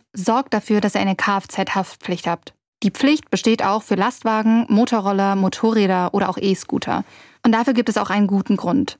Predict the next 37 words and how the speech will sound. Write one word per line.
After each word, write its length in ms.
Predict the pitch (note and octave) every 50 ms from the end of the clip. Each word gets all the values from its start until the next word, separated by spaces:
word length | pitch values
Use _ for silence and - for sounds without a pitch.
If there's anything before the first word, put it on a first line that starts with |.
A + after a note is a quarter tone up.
| _ -
Es 120 | - -
geht 240 | - A#3+ C4+ D4 D4
darum, 380 | G3 F3 F#3 F#3 G3 A3+ A#3+ -
dass 180 | - - G#3 -
durch 180 | A3+ G3+ -
ein 100 | G#3 G3+
Fahrzeug 540 | - - A3 A3 C#4 D4 - - A#3 A3+ -
geschädigter 540 | A3 F#3+ - A#3 A#3 A3+ A#3 - - G#3 G3
Dritter 420 | - - G#3 - - - - -
den 160 | - G3 F#3+ -
entstandenen 560 | - F#3+ - - G3 F#3 G3+ - G#3+ G3+ F#3
Schaden 320 | - - F3 F3 F3 -
ersetzt 340 | - F#3+ F3+ F3+ D3 - -
bekommt. 480 | - F3+ - - - - - - - _ _ _ _ _
Und 120 | - G#3+ G#3
in 100 | G#3 F3+
Deutschland 540 | A3 C4 D4+ - - F#3 F3 F#3+ A3+ - -
gibt 200 | - - A3 -
es 100 | F#3+ -
zahlreiche 500 | - - G#3+ A3 A3+ G#3 F#3 F#3 - -
Unfälle. 460 | - - - - - - - - - - _ _ _ _ _ _ _ _ _ -
Letztes 340 | - C#4+ - - F3+ - -
Jahr 260 | F3 E3 F3 G3 -
hat 180 | - A3 G#3+ -
die 80 | G#3
Polizei 640 | - - G#3+ G#3+ G#3 - - - G3+ G3 G#3 G#3 G3+
rund 220 | A3+ G#3 F#3+ -
zwei 300 | - - - - - -
Komma 240 | - - B3 A3+ A3
fünf 320 | G#3+ - - A3+ A3 - -
Millionen 300 | G3 F#3 F#3 F#3+ F#3+ -
Unfälle 400 | - G3+ F#3 - F3 D#3+ - -
registriert. 580 | - - - F#3+ - - - - - - - _ _ _ _ _ _ _
Pro 120 | - - A#3
Tag 440 | - - A#3+ A3+ G3+ G3+ - _ - _ _
fast 340 | - - F#3+ F3+ - - -
siebentausend. 840 | - - B3 B3 B3 A3 G#3+ - - - - - - - - - -